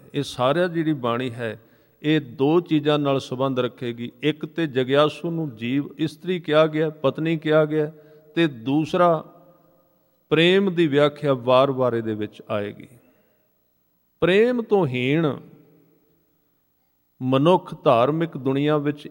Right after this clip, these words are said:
ਇੱਕ ਵੀ ਕਦਮ ਅੱਗੇ ਨਹੀਂ ਜਾ ਸਕਦਾ, ਇੱਕ ਕਦਮ ਵੀ ਅੱਗੇ ਨਹੀਂ ਤੁਰ ਸਕਦਾ। ਸਤਿਗੁਰੂ ਨੇ ਤੇ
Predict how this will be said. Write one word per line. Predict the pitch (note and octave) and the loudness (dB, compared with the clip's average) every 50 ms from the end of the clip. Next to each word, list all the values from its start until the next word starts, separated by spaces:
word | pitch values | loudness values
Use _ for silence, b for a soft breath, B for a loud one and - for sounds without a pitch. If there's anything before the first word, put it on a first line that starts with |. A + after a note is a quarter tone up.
| - | -8
ਇੱਕ | D3+ D#3 D3+ D#3 - | -6 -6 -6 -6 -10
ਵੀ | E3 D#3 D#3 D3+ | -10 -6 -4 -4
ਕਦਮ | D3+ - C3+ B2+ B2+ C3 C3 - - B2 | -4 -2 -4 -2 -2 -4 -6 -6 -6 -6
ਅੱਗੇ | A#2 A2+ B2+ B2+ | -6 -2 -2 -2
ਨਹੀਂ | A#2+ A#2 A#2+ A#2+ A2+ | 0 0 -2 -2 -2
ਜਾ | G#2+ G#2 G#2+ | -2 -4 -4
ਸਕਦਾ, | - - - G#2+ - - A2 A2 - _ _ _ | -6 -10 -16 -18 -18 -18 -20 -20 -20 _ _ _
ਇੱਕ | - C#3+ C#3+ C#3+ - - - | -4 -4 -4 -4 -6 -6 0
ਕਦਮ | D3+ D3+ D3 F3 F3+ F3 | 0 0 2 0 -2 -2
ਵੀ | F3 E3+ D#3 | 0 0 0
ਅੱਗੇ | C3+ - - C3 A#2+ | 0 0 -2 -2 -2
ਨਹੀਂ | A2+ A#2 A#2 | -2 -2 -6
ਤੁਰ | G#2 - C#3+ - | -6 -6 -8 -10
ਸਕਦਾ। | G2 - - A2 - - - - - _ _ _ _ _ _ _ _ _ _ _ _ _ _ _ _ _ _ _ _ _ _ | -10 -10 -14 -16 -16 -18 -20 -20 -20 _ _ _ _ _ _ _ _ _ _ _ _ _ _ _ _ _ _ _ _ _ _
ਸਤਿਗੁਰੂ | - - - B2 B2+ C#3 C3 D3 D#3 D#3 D#3 | -10 -4 -2 -2 -2 -2 -2 0 0 2 2
ਨੇ | D#3 D3 | 2 0
ਤੇ | D3 D3+ - D3+ C3+ B2+ A#2+ | 0 0 0 0 0 0 -2